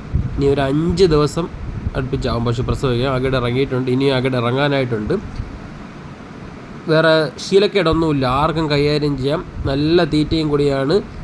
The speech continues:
വേറെ ഒരു ശീലക്കേടുമില്ല. നല്ല ക്വാളിറ്റിയിൽ വരുന്ന റെഡ് സിന്ധി പശുവാണ്. അപ്പോൾ ആവശ്യക്കാരാരെയും കോൺടാക്ട് ചെയ്യുക. അത്യാവശ്യം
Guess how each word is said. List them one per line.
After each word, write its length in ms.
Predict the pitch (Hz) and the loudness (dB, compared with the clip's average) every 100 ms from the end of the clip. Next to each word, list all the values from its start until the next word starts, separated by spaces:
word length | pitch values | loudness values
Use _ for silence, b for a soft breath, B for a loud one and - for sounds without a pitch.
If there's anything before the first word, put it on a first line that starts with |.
| - - | -8 -2
വേറെ 180 | 139 135 143 | 2 2 4
ഒരു 260 | 156 175 185 | 4 6 4
ശീലക്കേടുമില്ല. 680 | - 160 160 156 151 147 147 185 165 | 2 0 2 2 4 4 2 0 0
നല്ല 320 | 139 151 175 - - - - - - | -2 -2 -2 -4 -10 -12 -6 -6 -2
ക്വാളിറ്റിയിൽ 520 | 160 170 170 180 175 165 | 2 4 4 4 6 6
വരുന്ന 280 | 143 139 160 202 - 160 | 4 4 2 2 0 -2
റെഡ് 180 | 143 - | -2 0
സിന്ധി 280 | 165 156 147 | 2 2 0
പശുവാണ്. 440 | 131 127 127 123 - - - - - - - - | 0 2 2 2 0 -4 -10 -8 -8 -8 -16 -6
അപ്പോൾ 140 | - | 0
ആവശ്യക്കാരാരെയും 840 | 156 160 175 170 160 151 151 151 143 | 2 2 2 4 6 6 6 4 4
കോൺടാക്ട് 340 | 139 143 135 135 | 2 2 0 0
ചെയ്യുക. 180 | 123 156 165 | 2 2 0
അത്യാവശ്യം 460 | - 151 147 175 | 0 2 4 2